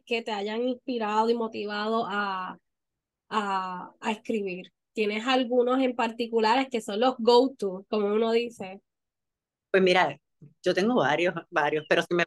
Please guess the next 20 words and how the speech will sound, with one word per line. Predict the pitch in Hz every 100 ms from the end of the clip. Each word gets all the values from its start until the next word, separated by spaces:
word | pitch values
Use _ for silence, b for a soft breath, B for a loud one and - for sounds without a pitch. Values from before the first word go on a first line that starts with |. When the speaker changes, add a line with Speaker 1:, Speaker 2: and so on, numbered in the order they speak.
| _
Speaker 2:
voy, | 196
¿verdad? | 226 208 208 226
A | 185
lo | 175
específico, | - 180 - 277 269 220 202
en | 208 190
las | 190
mujeres, | 185 214 247 262 269 - B B B -
yo | 202
soy | 220 240
fan | - 214 190 220
y | 208 175
yo | 175
adoro | 180 175 185 190
a |
Julia | 185 165 170
de | 175
Burgos. | 151 143 165
O | - _
sea, | - 147